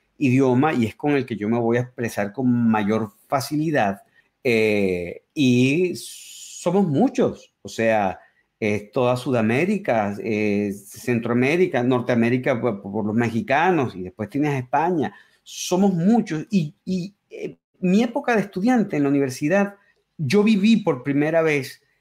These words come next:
esta integración de países donde nuestro piso común era el idioma.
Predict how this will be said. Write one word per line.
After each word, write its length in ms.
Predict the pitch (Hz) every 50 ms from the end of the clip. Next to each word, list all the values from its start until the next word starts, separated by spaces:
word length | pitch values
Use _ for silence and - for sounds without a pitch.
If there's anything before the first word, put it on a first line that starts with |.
| _ _ -
esta 220 | - 147 123 -
integración 1040 | 190 175 175 - 180 165 143 139 131 123 - - 160 165 165 156 151 165 170 170 170 _ _ _ _ _ _ _ _ -
de 340 | - 131 117 113 131 135
países 840 | 127 135 - 127 127 147 175 175 151 - - 175 175 170 - - _ _ _ _ _
donde 1000 | _ - - 123 123 127 127 165 180 175 170 165 156 139 156 160 160 151 147 - -
nuestro 920 | - 156 147 147 147 147 147 147 147 151 151 147 139 123 - - 160 127 -
piso 280 | - 185 180 - 196
común 340 | 196 185 180 185 196 196 170
era 140 | 151 147 151
el 80 | 165 160
idioma. 440 | 135 120 127 135 110 90 - -